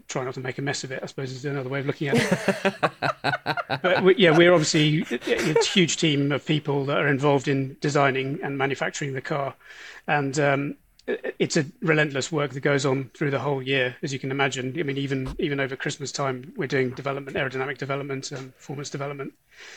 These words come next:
And then obviously having to put the car together, it's all very late. Um, and we're now able to do everything,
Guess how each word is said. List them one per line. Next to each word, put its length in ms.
And 100
then 100
obviously 260
having 200
to 80
put 140
the 80
car 220
together, 360
it's 140
all 120
very 280
late. 440
Um, 440
and 340
we're 180
now 400
able 260
to 120
do 360
everything, 500